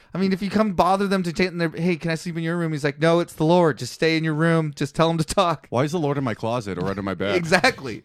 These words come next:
Speaker 1: Exactly. That's the parenting move that
Speaker 2: I mean,
Speaker 1: Eli
Speaker 2: we know
Speaker 1: put-
Speaker 2: why the Lord's in the closet, but
Speaker 1: So back to the Bible. So
Speaker 2: Is
Speaker 1: Samuel
Speaker 2: it
Speaker 1: went and lay down in his place. Yeah? Were you gonna say something?
Speaker 2: Is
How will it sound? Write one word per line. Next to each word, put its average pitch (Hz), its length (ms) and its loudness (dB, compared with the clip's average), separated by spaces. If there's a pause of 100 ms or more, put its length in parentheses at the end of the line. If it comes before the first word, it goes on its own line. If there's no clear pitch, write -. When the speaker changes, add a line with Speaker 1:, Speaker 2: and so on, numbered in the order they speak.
(140)
Speaker 1:
Exactly. 180 580 -4 (320)
That's 143 160 -10
the 170 100 -8
parenting 180 460 -2
move 170 160 -4
that 160 60 -2
Speaker 2:
I 135 80 2
mean, 147 100 4
Speaker 1:
Eli 156 120 2
Speaker 2:
we 190 40 4
know 190 120 2
Speaker 1:
put- - 20 0
Speaker 2:
why 160 100 2
the 123 100 -2
Lord's 107 280 -4
in 85 60 -10
the 73 60 -14
closet, 78 400 -12
but - 160 -14 (460)
Speaker 1:
So 190 300 2
back 170 300 -2
to 175 100 -2
the 185 80 0
Bible. 160 420 0
So 165 140 -2
Speaker 2:
Is 151 60 -4
Speaker 1:
Samuel 226 360 2
Speaker 2:
it 220 60 2
Speaker 1:
went 208 160 2
and 190 80 -4
lay 180 100 0
down 165 140 -2
in 165 80 -4
his 147 100 -8
place. 107 260 -8
Yeah? 139 240 -4 (1040)
Were 120 60 -10
you 120 80 -6
gonna 127 60 -8
say 131 160 -12
something? 160 260 -12 (380)
Speaker 2:
Is 110 80 -16